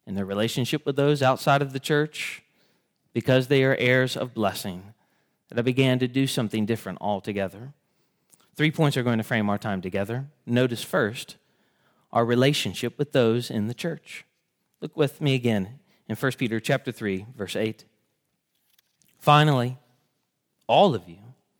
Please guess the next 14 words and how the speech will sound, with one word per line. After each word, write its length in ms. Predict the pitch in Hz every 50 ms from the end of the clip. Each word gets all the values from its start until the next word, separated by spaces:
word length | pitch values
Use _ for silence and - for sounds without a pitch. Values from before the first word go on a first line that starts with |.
| _ _ _ _ _ _
have 180 | - 147 135 127
unity 520 | 123 127 147 170 185 208 214 202 - 202
of 120 | 175 151 127
mind, 420 | 107 107 107 107 101 107 127 - _ _ _ _ _ _ _ _ _ _ _ _ _ _ _ -
sympathy, 720 | - - 190 185 - 185 - - - 85 107 123 135 131 _ _ _ _ _ _ _ _ _ _ _ _ _ _
brotherly 560 | 135 131 135 156 180 214 226 220 190 180 143 110
love, 320 | 95 87 87 85 85 - - _ _ _ _ _ _ _ _ _ _ _ _ _
a 80 | - -
tender 340 | - - 127 135 147 151 135
heart, 440 | 139 143 143 147 156 175 - - _ _ _ _ _ _ _ _ _ _ _ _ _ _ -
and 120 | 104 117
a 20 |
humble 300 | 117 127 156 165 156 110
mind." 420 | 110 123 123 127 123 120 107 98